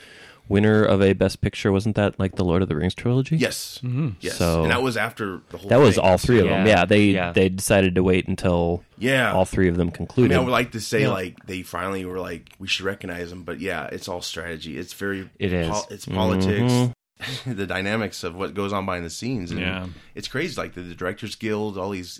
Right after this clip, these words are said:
Speaker 2: guilds have to nominate, and if you don't play ball, you're out. What do you think about this popular film category?
Speaker 4: I kind of looked into some of the history of, of, uh,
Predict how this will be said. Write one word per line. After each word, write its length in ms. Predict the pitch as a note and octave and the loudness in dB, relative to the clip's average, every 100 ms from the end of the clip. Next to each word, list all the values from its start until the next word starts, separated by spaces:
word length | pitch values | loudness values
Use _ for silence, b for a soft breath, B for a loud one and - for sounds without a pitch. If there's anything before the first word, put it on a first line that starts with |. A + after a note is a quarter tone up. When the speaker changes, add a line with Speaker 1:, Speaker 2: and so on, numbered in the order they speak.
| G2 | -10
Speaker 2:
guilds 400 | A2+ A#2 F#2+ F#2 | -6 -6 -8 -10
have 220 | G2 G2 | -10 -12
to 220 | - F2+ E2+ | -16 -16 -14
nominate, 680 | F2 G2+ G#2 F#2 E2+ E2+ _ - | -12 -12 -10 -10 -10 -12 _ -12
and 100 | F#2+ | -12
if 100 | E2 | -8
you 60 | G2+ | -6
don't 260 | G2+ F2+ - b b b - | -4 -6 -12 b b b -6
play 120 | G2+ | -4
ball, 540 | F2 C#3 G2+ F#2 G#2 _ b b b b | -2 -2 -2 -4 -8 _ b b b b
you're 180 | - G2+ | -8 -4
out. 260 | A#2+ E2+ E2 _ _ | -2 -4 -8 _ _
What 140 | - D3+ | -8 -8
do 60 | |
you 80 | D3 | -6
think 180 | D3+ C#3 | -8 -6
about 160 | B2+ G#2 | -8 -8
this 120 | F#2+ | -12
popular 340 | - G2 F2+ F2+ | -12 -12 -10 -12
film 220 | F2+ E2+ | -12 -12
category? 640 | F2 D#2 D#2 C#2+ D2 F2 - _ - | -10 -8 -8 -6 -8 -10 -18 _ -6
Speaker 4:
I 80 | D3 | -4
kind 180 | F#3+ D#3+ | -2 0
of 80 | A#2 | -2
looked 160 | A2 | -4
into 200 | A2+ G#2 | -6 -6
some 160 | - G#2+ | -6 -6
of 80 | F2 | -6
the 80 | |
history 480 | E2+ G#2 - G#2 F#2 | -8 -8 -6 -4 -2
of, 120 | F2 - - - | -4 -8 -16 -8
of, 360 | F#2 E2+ - - _ | -6 -6 -14 -20 _
uh, 180 | F2 D2+ | -16 -14